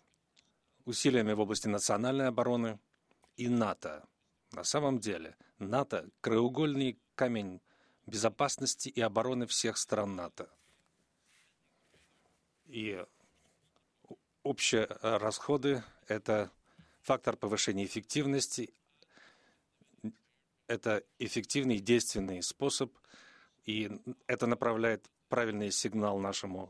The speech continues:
населению и потенциальным противникам. И, конечно, совместные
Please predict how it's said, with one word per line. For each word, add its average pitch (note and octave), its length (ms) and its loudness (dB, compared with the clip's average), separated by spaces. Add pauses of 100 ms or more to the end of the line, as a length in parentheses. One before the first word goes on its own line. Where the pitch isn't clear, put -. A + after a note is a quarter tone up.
(120)
населению D3 580 -2
и B2 120 0
потенциальным G2+ 640 0
противникам. E2+ 720 -6 (800)
И, - 60 -18
конечно, C3+ 400 -2
совместные B2 680 2